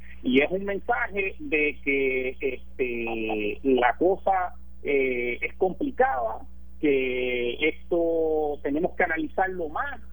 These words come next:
y tenemos que envolver a Segismundo y todo el mundo y conseguir unas nuevas elecciones y hacer, este, mil trámites diferentes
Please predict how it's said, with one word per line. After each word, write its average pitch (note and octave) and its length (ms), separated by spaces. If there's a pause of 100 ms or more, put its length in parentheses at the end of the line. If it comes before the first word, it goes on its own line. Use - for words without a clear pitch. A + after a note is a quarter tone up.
(240)
y - 140
tenemos D#3+ 360
que G#3 100
envolver F#3+ 720
a E3 160
Segismundo F3 560
y A3 60
todo A#3+ 120
el A3+ 80
mundo A#3+ 640 (220)
y E3 380
conseguir F3 520
unas F3+ 220
nuevas A3 400
elecciones B3+ 880 (120)
y F3+ 180
hacer, G#3 340 (240)
este, D3+ 680
mil G3+ 240
trámites A3+ 440
diferentes A3 600